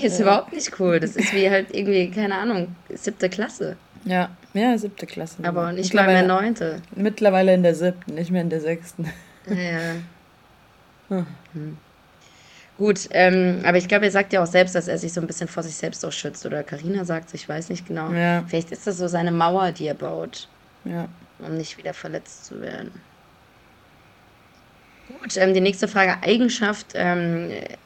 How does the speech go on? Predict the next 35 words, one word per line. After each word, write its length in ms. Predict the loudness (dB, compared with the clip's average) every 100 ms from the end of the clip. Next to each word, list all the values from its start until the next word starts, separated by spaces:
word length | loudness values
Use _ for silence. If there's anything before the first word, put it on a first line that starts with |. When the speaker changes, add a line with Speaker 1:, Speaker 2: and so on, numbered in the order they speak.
| _ _ _ _ _ _ _ -20 -20 -4
Speaker 1:
die 100 | 2
er 120 | 2
sich 340 | 2 -4 -6 -8 -6
oder 280 | 0 0 -2
die 300 | -8 -12 -12 -16 -8
man 200 | -4 -4
sich 180 | -4 -6
von 160 | -6 -2
seiner 300 | -2 -2 -6
Ex 220 | -10 -4
wünschen 340 | 0 0 0
würde, 300 | 0 0 0
also 180 | -4 -6
die 80 | -10
sie 100 | -12
dementsprechend 600 | -10 -8 -8 -8 -10 -8
nicht 240 | -10 -8 -6
hat, 240 | -6 -10 _ _ _ _ _
ist 100 | -6
bei 120 | -2 0
Gustav 360 | 0 0 -2
natürlich 300 | -2 -4 -4
die 100 | -4
Aufmerksamkeit, 800 | -6 -4 -2 -2 -4 -4 -4 -4
weil 120 | -4
Carina 320 | -6 -8 -4 -4
nur 120 | -4
alle 160 | -6
drei 240 | -6 -4 -4
Monate 320 | -4 -6 -8
„Ich 160 | -10 -6
liebe 220 | -4 -2
dich“ 120 | 2
Speaker 2:
Mhm. 100 | 2
Speaker 1:
sagt. 420 | 4 2 -2 -8